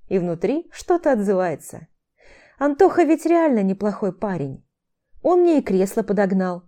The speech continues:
и букет купил, хоть и не просила. Пашка, например, за всё время нашего знакомства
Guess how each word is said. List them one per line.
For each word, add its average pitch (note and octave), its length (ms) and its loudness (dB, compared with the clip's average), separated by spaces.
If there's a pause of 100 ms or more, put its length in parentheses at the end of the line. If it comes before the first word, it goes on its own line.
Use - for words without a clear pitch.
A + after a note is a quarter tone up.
(140)
и G4 100 6
букет G3 420 2
купил, E3+ 500 -4 (100)
хоть A3 300 2
и A#3 40 2
не G#3+ 100 2
просила. G3+ 600 -4 (600)
Пашка, E4 340 0
например, C#4 460 0
за A#3+ 140 2
всё - 240 -2
время B3+ 260 4
нашего A#3+ 320 0
знакомства A3+ 720 -2